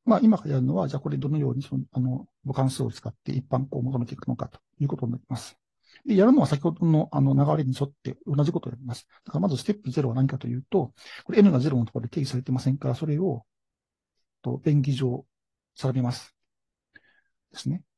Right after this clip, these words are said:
で、これ元々の全化式です。で、まあ、どうするかっ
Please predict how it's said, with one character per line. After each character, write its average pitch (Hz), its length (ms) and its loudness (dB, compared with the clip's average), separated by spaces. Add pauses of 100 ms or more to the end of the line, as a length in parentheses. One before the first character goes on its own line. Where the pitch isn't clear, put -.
で、 202 80 -6
こ 220 60 -2
れ 202 60 0
元 180 160 -2
々 175 240 0
の 143 240 2 (220)
全 131 260 -4
化 120 100 -6
式 - 180 -12
で 120 100 -8
す。 - 240 -18 (420)
で、 247 100 -2
ま 202 100 2
あ、 147 40 0
ど 214 120 -2
う 254 40 -2
す - 100 -4
る 127 60 -2
か 120 100 -6
っ 123 60 -12